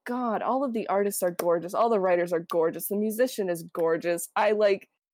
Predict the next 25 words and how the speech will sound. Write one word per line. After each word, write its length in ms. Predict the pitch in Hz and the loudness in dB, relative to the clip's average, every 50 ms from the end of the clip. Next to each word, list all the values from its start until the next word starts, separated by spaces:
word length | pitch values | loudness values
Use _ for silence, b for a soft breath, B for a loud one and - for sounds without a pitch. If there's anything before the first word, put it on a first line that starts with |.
| _ _ _ _ _ _ _ _ | _ _ _ _ _ _ _ _
wouldn't, 580 | - 208 185 180 208 240 247 254 262 247 - - | -4 -2 0 2 4 4 4 4 4 2 2 2
where 240 | 196 226 269 311 | 4 4 4 4
would 140 | 330 339 339 | 4 4 4
I 100 | 285 262 | 4 2
be 180 | 226 247 226 220 | 2 0 0 2
without 440 | 202 226 - - - 180 156 - _ | 0 0 0 0 0 0 0 0 _
these 180 | - 160 180 - | -10 -12 -12 -12
people? 300 | - - - - - - | -14 -16 -14 -10 -6 -2
I, 180 | - 175 190 190 | 0 0 0 2
I 120 | - 190 185 | 2 2 2
just 260 | 190 208 202 208 - | 2 2 0 0 0
have 180 | 226 185 185 - | -2 -2 -2 -2
to 100 | - 180 | -2 -2
really 200 | 175 175 175 175 | -2 0 -2 -2
promote 440 | 180 - 180 175 156 165 160 - - _ _ _ _ - | -4 -4 -4 -2 0 0 0 -2 -4 _ _ _ _ -12
them. 500 | - 180 175 175 165 160 151 151 156 143 | -8 -2 0 0 0 2 0 -2 -4 -4
Like, 260 | 123 160 151 - - _ _ _ _ _ _ _ _ _ - | -2 -2 -2 -4 -6 _ _ _ _ _ _ _ _ _ -2
also, 580 | - 185 175 175 180 - - 180 165 156 165 147 - | 2 4 4 4 2 2 0 0 0 2 0 0 -2
whenever 360 | - 190 180 175 170 170 170 | -2 -2 0 0 0 0 0
I, 60 | 170 | 0
like, 260 | 170 165 160 170 - - - 190 | 2 0 -2 -2 -6 -10 -12 -4
release 340 | 185 185 160 170 180 - - | -4 -2 0 -2 -4 -4 -6
a 40 | 175 | -8
zine, 200 | 180 175 151 147 | -8 -8 -8 -8
like, 180 | 151 - - | -8 -10 -10